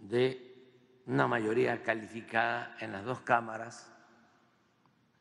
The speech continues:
sino también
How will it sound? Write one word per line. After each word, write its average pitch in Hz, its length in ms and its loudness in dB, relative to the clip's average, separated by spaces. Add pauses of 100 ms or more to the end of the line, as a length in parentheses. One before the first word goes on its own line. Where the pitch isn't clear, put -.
(1200)
sino 180 460 4
también 151 540 2